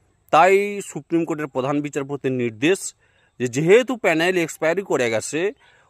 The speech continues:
ষোলো হাজার পাঁচশো প্রাইমারির ক্ষেত্রে, তো সেইখানে তিনি কিছু করতে পারবেন না, তাই এই মামলাটিকে ডিসমিস করে দেয়। অর্থাৎ অচিন্ত ধারা and others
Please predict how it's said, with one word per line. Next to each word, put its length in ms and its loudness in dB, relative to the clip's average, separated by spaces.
ষোলো 320 2
হাজার 300 2
পাঁচশো 720 -6
প্রাইমারির 520 2
ক্ষেত্রে, 520 -4
তো 100 -2
সেইখানে 420 -2
তিনি 220 -4
কিছু 220 -6
করতে 280 -6
পারবেন 340 -8
না, 200 -12
তাই 280 4
এই 200 2
মামলাটিকে 560 -4
ডিসমিস 420 -10
করে 220 -10
দেয়। 200 -12
অর্থাৎ 240 -4
অচিন্ত 520 -2
ধারা 460 0
and 180 -4
others 540 -2